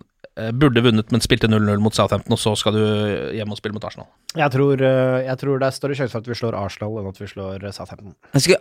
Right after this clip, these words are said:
Speaker 3: akkurat
Speaker 1: Ja.
Speaker 3: til å si det, det er så rart, det der, eh, <laughs> hvordan, eh, huet ditt fungerer <laughs> under Mourinho, men sånn, du tenker Southampton, og ok, ja, uff, dem skal vi
Speaker 1: Mm.
Speaker 3: egentlig slå,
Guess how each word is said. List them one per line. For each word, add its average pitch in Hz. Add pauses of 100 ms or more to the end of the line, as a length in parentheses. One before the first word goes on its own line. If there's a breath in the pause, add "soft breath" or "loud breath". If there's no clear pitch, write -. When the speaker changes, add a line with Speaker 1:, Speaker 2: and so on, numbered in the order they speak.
Speaker 3:
akkurat 127
Speaker 1:
Ja. 135
Speaker 3:
til 151
å 151
si 135
det, 160
det 165
er 147
så 160
rart, 175
det 156
der, 156
eh, 151 (260)
<laughs> -
hvordan, 135
eh, - (160)
huet 117
ditt 139
fungerer 101
<laughs> 131
under 127
Mourinho, 135
men 151
sånn, 151 (420 loud breath)
du 135
tenker 127
Southampton, 127
og 120
ok, - (200)
ja, 110
uff, - (160)
dem 113
skal 135
vi 120
Speaker 1:
Mm. 113 (160)
Speaker 3:
egentlig 139
slå, 151